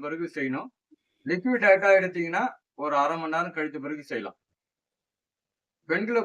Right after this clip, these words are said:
பொறுத்த வரைக்கும், அந்த மாதவிலக்கு ஏற்பட்ட தினங்களை தவிர்ப்பது நல்லது. உங்களுக்கு உடல் ரீதியா ஏதாவது சர்ஜரி நடந்திருந்தால், டாக்டருடைய ஆலோசனை கேட்ட பிறகு செய்வது நல்லது. இப்போ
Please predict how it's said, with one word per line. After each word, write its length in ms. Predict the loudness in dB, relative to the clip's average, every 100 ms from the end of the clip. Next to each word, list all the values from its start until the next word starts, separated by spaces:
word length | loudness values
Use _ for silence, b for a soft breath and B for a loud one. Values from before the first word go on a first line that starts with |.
| 0
பொறுத்த 300 | -2 0 -2
வரைக்கும், 300 | -2 -4 -4
அந்த 140 | -2 0
மாதவிலக்கு 640 | 2 2 2 0 -2 -2 -2 -2 -8 _ 2
ஏற்பட்ட 440 | 2 2 0 2 2 0 -8 -4
தினங்களை 420 | -2 -2 -2 -4 -6 -10 _ _ 0
தவிர்ப்பது 460 | 2 2 -2 -2 0 -2 -4 -10 -6
நல்லது. 360 | -4 -2 -2 -4 -6 _ _ _ _ _ _ _ _ _ -6
உங்களுக்கு 280 | -4 -2 -2 0
உடல் 240 | 2 2 0
ரீதியா 240 | -4 2 2
ஏதாவது 240 | 2 -2 -4 -4
சர்ஜரி 360 | -2 0 -2 2
நடந்திருந்தால், 720 | 2 2 -2 -6 -4 0 0 -2 _ _ _ _ _ _ _ _ _ _ _ _ _ _ 0
டாக்டருடைய 540 | 0 2 0 0 2 2
ஆலோசனை 420 | 0 0 -4 -6 -6
கேட்ட 200 | -6 -4 -6
பிறகு 180 | -6 -8 -4
செய்வது 300 | -4 -4 -6
நல்லது. 280 | -6 -6 -10 -14 _ _ _ _ _ _ _ _ _ _ -12
இப்போ 200 | -6 2